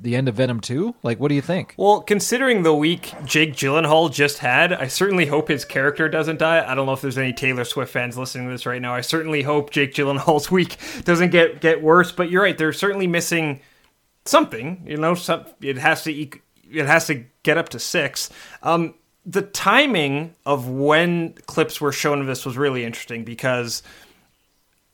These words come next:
Speaker 2: I think it's safe to assume that the first meeting of Peter and Doctor Strange is gonna happen early on in this movie, and that's what's kind of, kind of pushed the events into it.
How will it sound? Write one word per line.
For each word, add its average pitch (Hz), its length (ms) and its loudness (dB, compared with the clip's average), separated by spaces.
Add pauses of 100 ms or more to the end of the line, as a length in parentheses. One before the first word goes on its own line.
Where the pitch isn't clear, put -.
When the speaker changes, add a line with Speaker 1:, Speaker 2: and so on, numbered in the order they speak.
(140)
Speaker 2:
I 214 60 4
think 277 240 0
it's 208 160 -2
safe 202 260 0
to 202 120 -2
assume 165 580 -4
that 160 140 -4
the 156 100 -2
first 151 320 -4
meeting 151 300 -2
of 143 120 -6
Peter 139 280 -4
and 139 80 -4
Doctor 127 320 -4
Strange 127 320 -8
is 117 100 -10
gonna 131 160 -6
happen 127 320 -6
early 135 320 -4
on 123 240 -4
in 120 160 -12
this 117 220 -10
movie, 120 300 -10
and 131 100 -8
that's 123 160 -14
what's 120 80 -12
kind 135 200 -4
of, 120 200 -12
kind 131 160 -6
of - 80 -16
pushed - 260 -6
the 135 100 -6
events 127 300 -8
into 160 300 -6
it. 120 160 -10